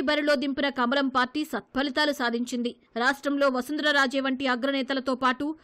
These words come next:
పలువురు కేంద్ర మంత్రులు, ఎంపీలను పోటీలో నిలిపింది. స్థానిక నేతలపై వచ్చిన అవినీతి ఆరోపణలు, వ్యతిరేకతను అధిగమించేందుకు ఈ వ్యూహం అమలు చేసినట్లు తెలుస్తోంది. రాజస్థాన్లో చిరంజీవి యోజనతో పాటు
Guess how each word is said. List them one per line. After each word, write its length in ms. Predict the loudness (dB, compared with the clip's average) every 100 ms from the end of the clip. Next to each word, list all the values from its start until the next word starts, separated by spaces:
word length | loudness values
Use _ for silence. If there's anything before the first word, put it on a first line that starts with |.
| -20 -2
పలువురు 320 | 0 0 -2
కేంద్ర 340 | 0 0 0 0
మంత్రులు, 340 | 0 0 0 -2 -4 -4
ఎంపీలను 520 | -2 -2 0 0 0 -2 -2
పోటీలో 340 | 0 2 2
నిలిపింది. 460 | 2 0 -2 -2 -4 -10 _ _ -2
స్థానిక 360 | 2 2 2 -2
నేతలపై 460 | -2 0 -2 0
వచ్చిన 300 | 0 -2 -2 -2
అవినీతి 380 | 0 -2 -2
ఆరోపణలు, 520 | 0 0 0 0 0 -2 -4 _ -4
వ్యతిరేకతను 600 | -2 0 -2 -2 -2 -2 -2
అధిగమించేందుకు 760 | 0 -2 0 0 0 0 -2 -6 -8 _ _ -4
ఈ 120 | -2
వ్యూహం 380 | 0 2 0 0 0
అమలు 200 | 0 -2 -4
చేసినట్లు 420 | -4 -4 -4 -4 -2
తెలుస్తోంది. 500 | -4 -2 -2 -2 -4 _ _ -4
రాజస్థాన్లో 680 | 2 2 2 0 0 4 2 2
చిరంజీవి 500 | 0 2 2 0 0 0
యోజనతో 400 | 2 0 0 0
పాటు 320 | 2 0 -2